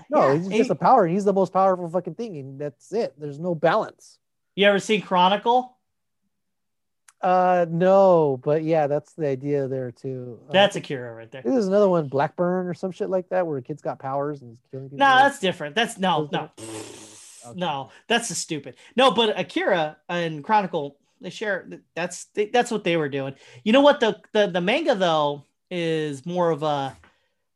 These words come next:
Speaker 2: it's more realistic because it's more perverse. Like, I mean, yeah, weak
Speaker 1: It's
Speaker 2: kid who
Speaker 1: growing.
Speaker 2: did,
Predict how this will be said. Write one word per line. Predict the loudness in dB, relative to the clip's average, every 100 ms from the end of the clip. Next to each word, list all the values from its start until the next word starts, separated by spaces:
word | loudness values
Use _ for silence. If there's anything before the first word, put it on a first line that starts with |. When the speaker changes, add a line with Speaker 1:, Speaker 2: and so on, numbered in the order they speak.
| 0
Speaker 2:
it's | 0 0 -4
more | 0 2 4
realistic | 4 2 2 0 -2 -6 -16 -18 _ -10
because | -2 0 0 -2
it's | -6
more | -6
perverse. | -4 -8 -10 -10 -12 -14 -4
Like, | -2 -2 -4
I |
mean, | -4 -2 -4 -6
yeah, | -8 -6 -6 -8 _
weak | -6 -4
Speaker 1:
It's | -4 -2
Speaker 2:
kid | 0
who | 2
Speaker 1:
growing. | 2 -2
Speaker 2:
did, | -6